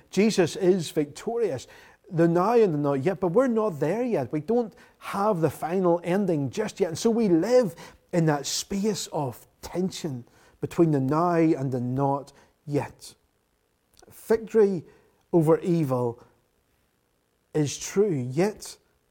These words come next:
evil still exists. That we will be present with God, yet sometimes we feel separated from him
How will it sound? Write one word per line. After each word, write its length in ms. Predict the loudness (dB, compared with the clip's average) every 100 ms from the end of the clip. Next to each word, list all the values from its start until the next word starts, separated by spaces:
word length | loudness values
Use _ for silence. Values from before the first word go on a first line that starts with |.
| _
evil 340 | 0 4 4
still 240 | 2 2 2
exists. 760 | 0 -4 -4 -4 -16 -20 -20 -20 -4
That 80 | 4
we 140 | 6 8
will 120 | 6
be 140 | 6
present 600 | 2 -6 -4 -2 -2 -4 -8 -18 -2
with 280 | -2 -2
God, 420 | 2 2 2 -2 0
yet 260 | -2 -2 -16
sometimes 640 | -12 -6 -6 -6 -6 -6 -4
we 120 | -6
feel 520 | -6 -8 -4 -2 -2 -6 -20 _
separated 800 | -14 -2 -2 0 -2 0 -2 -4
from 380 | -10 -4 -4 -4
him 280 | -6 -6